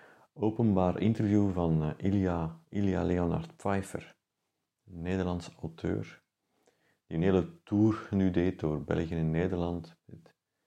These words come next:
interviews en lezingen over zijn briljante roman, eh, Grand Hotel Europa. En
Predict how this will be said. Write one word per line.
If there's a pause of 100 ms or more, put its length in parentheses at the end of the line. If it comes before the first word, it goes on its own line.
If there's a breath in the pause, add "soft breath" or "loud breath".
(240)
interviews
en (400)
lezingen
over
zijn (580)
briljante
roman, (440)
eh, (360)
Grand
Hotel
Europa. (1600)
En